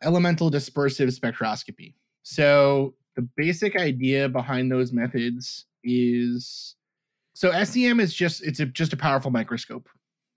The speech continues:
E D S is basically using the electrons. So an electron microscope, what it does is opposed to a normal microscope that uses photons to see things.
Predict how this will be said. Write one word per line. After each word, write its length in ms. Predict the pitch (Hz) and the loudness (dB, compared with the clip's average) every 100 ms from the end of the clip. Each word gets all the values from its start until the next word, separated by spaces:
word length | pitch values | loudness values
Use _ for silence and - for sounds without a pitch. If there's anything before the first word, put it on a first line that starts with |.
| _ - | _ 2
E 140 | 226 | 4
D 160 | 220 196 | 6 6
S 440 | 208 180 - - - | 6 2 -2 -6 0
is 160 | 160 | 2
basically 520 | 135 170 170 190 180 | 4 4 4 2 4
using 440 | 170 147 165 156 160 | 2 4 4 4 2
the 120 | 147 | 2
electrons. 840 | 135 151 160 180 147 143 139 139 - | 2 0 0 0 2 2 2 0 0
So 200 | 156 147 | 0 2
an 60 | |
electron 340 | 156 190 202 170 | 4 4 4 4
microscope, 460 | 165 165 - 143 | 2 0 0 2
what 120 | 143 | 2
it 80 | 131 | 2
does 300 | 143 143 127 | 2 2 0
is 100 | 120 | -4
opposed 380 | 131 156 160 160 | -2 2 2 2
to 80 | 160 | 0
a 40 | |
normal 300 | 139 151 151 | 2 2 2
microscope 420 | 139 135 135 143 131 | 2 0 -2 -2 0
that 80 | |
uses 280 | 135 127 120 - _ _ | 0 0 -2 -6 _ _
photons 800 | 156 160 151 117 113 131 160 - _ _ _ - | 0 2 2 -2 -2 -6 -10 -16 _ _ _ -8
to 100 | 139 | -4
see 180 | 139 127 | 0 0
things. 500 | 127 117 151 156 | 0 -2 -6 -12